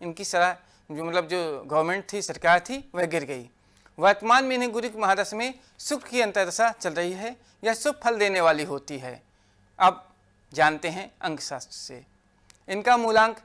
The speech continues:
चार है। इसका जो स्वामी होता है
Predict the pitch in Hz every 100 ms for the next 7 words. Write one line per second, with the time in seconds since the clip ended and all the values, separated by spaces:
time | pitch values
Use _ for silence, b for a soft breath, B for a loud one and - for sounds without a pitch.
0 | _ _ - 170 165 156 214 269 _ _
1 | - 214 254 247 - _ _ _ _ 156
2 | 190 - 190 202 240 208 156 151 156 165
3 | 156 220